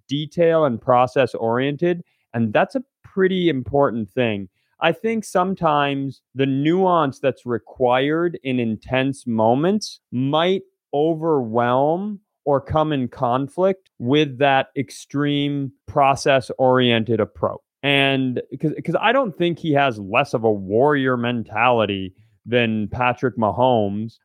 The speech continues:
I, I, I, or Aaron Rodgers, or Tom Brady, or Justin Herbert, or any of these people you wanna compare, you know, as, as the standard in terms of good quarterback play. I think,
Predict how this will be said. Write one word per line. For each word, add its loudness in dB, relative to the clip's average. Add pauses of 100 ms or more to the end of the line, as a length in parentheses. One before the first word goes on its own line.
I, -2
I, -2
I, -4
or -2
Aaron 0
Rodgers, -2
or -10
Tom -2
Brady, 0
or -2
Justin 0
Herbert, 0
or 0
any 2
of 2
these 0
people -4
you 0
wanna -2
compare, -2 (180)
you 0
know, 4
as, 2
as -2
the -8
standard 0
in -6
terms -4
of -4
good -2
quarterback 2
play. 0 (360)
I 2
think, -2